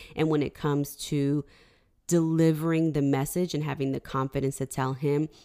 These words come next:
that I wanna do something, that I'm going to do something, and I'm just wondering if there's anything that I'm missing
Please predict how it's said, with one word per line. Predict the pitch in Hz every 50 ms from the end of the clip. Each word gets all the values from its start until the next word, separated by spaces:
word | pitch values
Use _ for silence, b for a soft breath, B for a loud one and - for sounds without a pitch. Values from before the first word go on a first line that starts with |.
| B _ -
that | 143 139
I | 135 135
wanna | 131 135 135 131 131 127
do | 131 - 135
something, | 135 - - 165 165 165 - - 175 175 160
that | 143 139
I'm | 139 139
going | 135 - 156 156 175 180
to | 180 156
do | 139 - 139 135
something, | - - 139 135 135 - 135 135 139
and | 139
I'm | 139 143 139
just | - 143 143 -
wondering | 143 135 135 135 143 147 135 139 135 135 131 131 143 - B B B B B B
if | - 151 147 135 139 - -
there's | 151 147 143 127 -
anything | - 139 147 147 143 143 - 143 143 139
that | 139 -
I'm | 120 135 143 143
missing | 143 147 151 - - 196 196 196 208 220 233